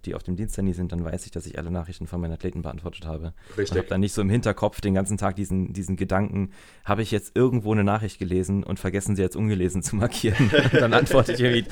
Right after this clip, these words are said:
Speaker 1: Es, ich meine,
Speaker 2: Ja.
Speaker 1: es ist, es ist schon ein, zwei Mal passiert, ne? Und das ist dann halt doof,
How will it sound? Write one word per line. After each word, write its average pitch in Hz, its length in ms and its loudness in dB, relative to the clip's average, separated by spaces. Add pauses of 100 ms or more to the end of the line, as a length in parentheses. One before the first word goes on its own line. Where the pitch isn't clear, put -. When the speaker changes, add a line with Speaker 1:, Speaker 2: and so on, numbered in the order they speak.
(420)
Speaker 1:
Es, - 240 0
ich 123 100 2
meine, 139 140 8
Speaker 2:
Ja. 147 60 4
Speaker 1:
es - 40 -2
ist, - 180 -4
es 123 140 0
ist - 160 -2
schon 123 160 2
ein, 110 140 4
zwei 113 160 2
Mal 113 120 4
passiert, 113 540 2
ne? 95 240 2
Und 98 140 0
das 104 120 -2
ist 110 140 -8
dann 98 140 -2
halt 95 180 -2
doof, 85 300 -4